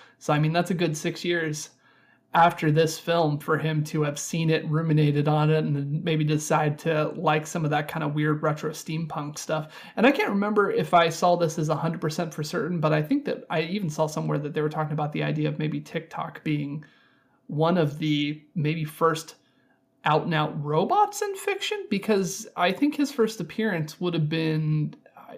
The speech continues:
maybe nineteen oh, nineteen oh seven,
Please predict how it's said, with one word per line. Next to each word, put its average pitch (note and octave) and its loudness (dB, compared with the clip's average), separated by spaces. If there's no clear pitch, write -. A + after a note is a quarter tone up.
maybe D#3+ -4
nineteen D#3 -6
oh, D#3 -6
nineteen D#3 -6
oh D3 -4
seven, F#3+ -4